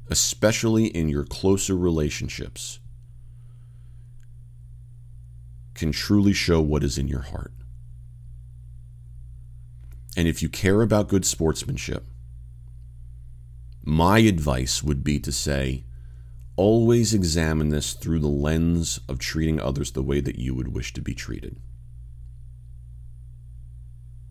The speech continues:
It works.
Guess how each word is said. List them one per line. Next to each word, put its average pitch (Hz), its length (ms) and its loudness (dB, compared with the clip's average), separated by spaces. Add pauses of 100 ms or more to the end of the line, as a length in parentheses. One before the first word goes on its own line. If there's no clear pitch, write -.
(2250)
It 87 60 4
works. 85 580 4